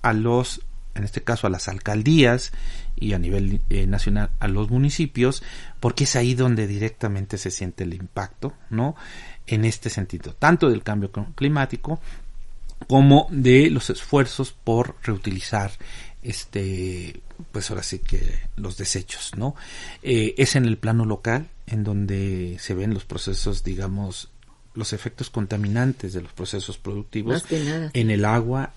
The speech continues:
Speaker 1: en la tierra
Speaker 2: Sí.
Speaker 1: y en el aire, ¿no? Entonces, en esta estrategia, sumar a las alcaldías y a los municipios es vital.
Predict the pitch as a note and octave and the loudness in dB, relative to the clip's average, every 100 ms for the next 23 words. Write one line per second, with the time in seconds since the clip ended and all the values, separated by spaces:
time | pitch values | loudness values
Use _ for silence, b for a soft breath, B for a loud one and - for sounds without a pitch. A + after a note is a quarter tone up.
0 | - G#2+ G2+ G2+ A#2 B2+ B2+ D3 D#3+ - | -6 -4 -4 -2 4 4 4 2 0 -4
1 | B2 B2 B2+ B2 A2+ F#2+ G2 G2+ F#2+ - | -6 -2 2 2 2 2 0 0 -2 -4
2 | B2 D#3 B B B B A#2+ C3 C3 C#3 | -2 -2 B B B B 2 2 4 0
3 | - - - A#2 D3+ - E3+ - C3 - | -2 -8 0 2 2 2 -4 -4 -8 -6
4 | B2+ - B2+ - B B B B - - | -6 -4 -6 -6 B B B B -18 -10
5 | - C3 B2 C#3 E3 - - B2+ A#2+ A2+ | 4 6 8 8 4 -2 -6 -2 0 2
6 | G#2+ G#2+ G#2+ G2+ - A2+ - A2 A#2+ A2+ | 0 0 -2 -4 -6 -6 -2 -2 0 2
7 | B2+ C#3+ - G#2+ G2 G2 A2 G#2 G2+ A2+ | 4 4 2 -2 -2 -2 0 -2 -2 -6
8 | - D3 C#3+ - - B2 A#2+ - B2+ G#2 | -2 0 0 -2 -4 -2 -2 -4 -10 -6
9 | A#2 B2+ | -2 -2